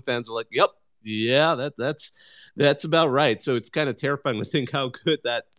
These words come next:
a team with, with, uh, Riley could be if he had a defensive coordinator. Or maybe he's just, I don't know, is he, I can't, uh, it would be, it would be great. 'Cause I mean, again, I still remember Bob Stoops, you know, early on. That was what made Oklahoma so st-, uh, s-,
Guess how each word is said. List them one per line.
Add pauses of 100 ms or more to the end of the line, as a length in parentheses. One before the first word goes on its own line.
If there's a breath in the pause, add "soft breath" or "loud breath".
(220)
a
team
with, (120)
with,
uh,
Riley
could
be
if
he
had
a
defensive
coordinator. (320)
Or
maybe
he's
just,
I
don't
know,
is
he,
I
can't, (340)
uh,
it
would
be,
it
would
be
great.
'Cause
I
mean,
again,
I
still
remember (380 soft breath)
Bob
Stoops,
you
know,
early
on.
That
was
what
made
Oklahoma
so
st-, (100)
uh, (100)
s-,